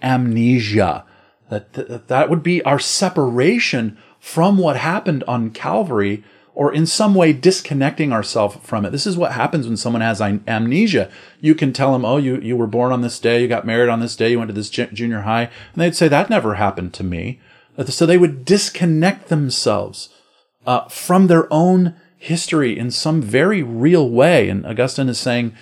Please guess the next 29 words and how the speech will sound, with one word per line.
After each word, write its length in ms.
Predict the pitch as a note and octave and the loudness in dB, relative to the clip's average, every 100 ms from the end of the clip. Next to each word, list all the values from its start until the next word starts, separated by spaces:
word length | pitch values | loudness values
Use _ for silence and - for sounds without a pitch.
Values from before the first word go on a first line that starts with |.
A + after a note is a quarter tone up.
| - _ _ _ - | -20 _ _ _ -10
"We 160 | B2+ | -8
celebrate 680 | B2+ - E3 G3+ B3 A3 G#3+ | -6 -6 -2 2 2 2 2
the 100 | D#3+ | 0
liturgy 640 | D#3 F#3 F#3+ C3+ G2+ - _ _ _ | 4 6 4 2 -8 -14 _ _ _
<clears throat> 280 | - G3+ - | -6 -6 -10
to 120 | - | -8
prevent 600 | C#3 C#3 B2+ D#3 G#3+ - | -2 -2 0 0 0 0
that 280 | C3+ D3 - | 0 0 0
amnesia, 580 | C#3 C#3 C#3 D#3 F3+ A#2+ | 0 2 2 2 2 0
not 260 | F#2+ G#2+ D3 | 0 -2 -2
just 220 | E3 E3 | -4 -4
the 120 | F3 | -2
amnesia 480 | E3 D3 D3+ C#3+ B2 - - _ | 0 2 2 2 0 -2 -20 _
of 200 | - A2+ | -6 -4
the 80 | A2 | 0
mind, 600 | G2+ G2+ C3+ B3 - - - _ _ _ - | 0 2 4 4 2 -4 -20 _ _ _ -16
but 320 | A2 B2 - | -2 -2 -2
our 280 | A#2 B2 - _ | 0 0 -2 _
own 480 | C#3+ E3+ G#3 G#3 F3 - _ - | 0 2 4 2 0 -6 _ -12
real 440 | A2+ C3+ E3+ F3+ | -6 0 2 0
participation 880 | F3+ D#3 D#3+ - - C#3 F#3 - A#2 | -4 -6 -6 -6 -6 -2 -2 0 -2
in 140 | A2 A2 | 0 -2
what 160 | G2+ | -2
God 240 | A2+ A2 A2 | -2 -2 -2
has 180 | G2+ | -6
done 320 | - G#2+ G#2 - _ _ | -6 -6 -6 -10 _ _
in 140 | G#2 G#2+ | -8 -2
history." 420 | B2 - F#2 F#2 | -2 -4 -6 -6
So 360 | - G2 G2 | -4 -2 -4